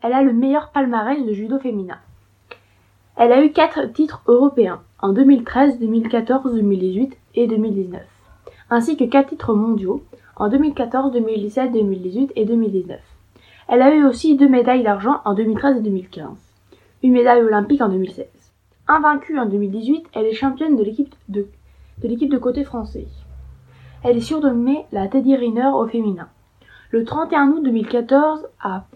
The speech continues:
Tcheliabinsk, en Russie, elle affronte en finale Yarden Gerbi en Israël. Au terme d'un beau match, la Française bat son adversaire et s'offre son premier titre mondial.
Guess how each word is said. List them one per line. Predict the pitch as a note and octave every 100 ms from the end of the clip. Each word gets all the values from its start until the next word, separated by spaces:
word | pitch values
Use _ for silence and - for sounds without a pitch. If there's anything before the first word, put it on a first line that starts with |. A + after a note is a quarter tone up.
| _ _ _
Tcheliabinsk, | - D4 B3 A#3+ A3 C#4 E4+ - - -
en | G#3 G#3
Russie, | C#4+ - C#4+ E4 -
elle | G#3 G#3+
affronte | A3 D4 D#4 - -
en | G#3+
finale | G3+ - A#3+ C4 D4 C#4+ _ _ _
Yarden | B3+ B3 C4 C#4 B3+
Gerbi | A3+ G#3 A#3 C#4+ - _ _ -
en | A#3+
Israël. | B3 A#3 G3+ C4+ D#4 _ _ -
Au | A3+
terme | C#4+ D#4 C4+
d'un | G#3
beau | G3+ A#3
match, | A3 G#3 G#3 - A3
la | A3
Française | - B3+ A#3+ D4+ C4+
bat | G#3+ C#4+
son | D4
adversaire | A3+ G3 G3+ - C4 C#4 - - - -
et |
s'offre | G#3+ D4+ D4+ A3+
son | G#3 G#3
premier | - D4+ A#3
titre | A3+ D4+ A3
mondial. | A3+ G#3+ F#3 - E3